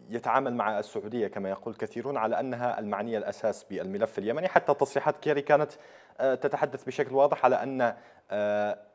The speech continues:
على أنه يجب تأمين، آه، السعودية، ويجب عدم، آه، آه، وجود أي تهديد على حدودها مع اليمن، ويجب أن يكون الحل السياسي القادم،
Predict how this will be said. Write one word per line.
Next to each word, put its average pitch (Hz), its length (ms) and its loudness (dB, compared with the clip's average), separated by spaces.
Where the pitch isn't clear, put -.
على 117 180 4
أنه 123 200 0
يجب 127 360 2
تأمين، 123 600 0
آه، 98 340 -4
السعودية، 107 760 -2
ويجب 139 480 4
عدم، 123 360 6
آه، 107 560 2
آه، 104 40 -4
وجود 113 400 -4
أي 117 260 -2
تهديد 117 580 -4
على 107 260 2
حدودها 101 640 -4
مع 90 420 -4
اليمن، 90 360 -8
ويجب 107 340 -2
أن 113 100 -2
يكون 113 260 -2
الحل 120 200 2
السياسي 127 500 0
القادم، 127 640 4